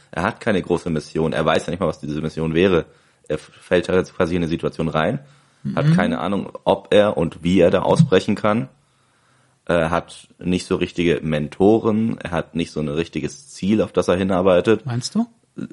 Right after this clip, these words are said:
Speaker 1: Nicht so richtig, weil er weiß ja nicht, also er geht ja nicht davon aus, dass er da durch die Nacht mit Rita plötzlich da ausbricht. Er geht nicht davon aus, dass er durch die Rettung des Obdachlosen da ausbricht.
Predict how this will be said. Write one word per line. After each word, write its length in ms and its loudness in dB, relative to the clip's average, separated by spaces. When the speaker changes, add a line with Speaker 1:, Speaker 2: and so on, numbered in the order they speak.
Speaker 1:
Nicht 460 -2
so 80 4
richtig, 460 0
weil 240 6
er 160 2
weiß 240 0
ja 100 6
nicht, 420 0
also 280 2
er 120 4
geht 200 2
ja 120 4
nicht 200 2
davon 220 2
aus, 260 2
dass 200 2
er 100 4
da 200 2
durch 260 -2
die 80 -2
Nacht 280 0
mit 160 0
Rita 340 2
plötzlich 360 -4
da 140 0
ausbricht. 500 -2
Er 100 -6
geht 140 0
nicht 140 -2
davon 200 -2
aus, 200 2
dass 160 0
er 60 2
durch 120 0
die 80 0
Rettung 260 0
des 140 -4
Obdachlosen 560 2
da 80 2
ausbricht. 480 0